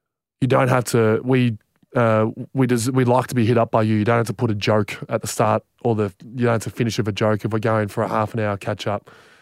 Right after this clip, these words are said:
You don't have to do it." Like, uh, and a lot of that. And I'm like, "Okay."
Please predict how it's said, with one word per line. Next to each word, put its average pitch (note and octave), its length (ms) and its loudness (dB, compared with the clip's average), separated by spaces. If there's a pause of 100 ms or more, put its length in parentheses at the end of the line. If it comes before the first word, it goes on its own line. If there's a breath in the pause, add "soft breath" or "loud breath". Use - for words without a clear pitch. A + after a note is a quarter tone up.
(280 soft breath)
You A#2+ 80 0
don't A2 160 2
have G2 140 -4
to A#2 40 -14
do A2 120 0
it." A#2 60 -2
Like, D3 140 2
uh, E3 280 2 (180)
and C#3+ 340 2
a D3 60 4
lot C3+ 240 4
of B2 100 0
that. F3+ 240 0
And D#3 100 0
I'm C#3 120 2
like, D3 340 2
"Okay." B2 180 2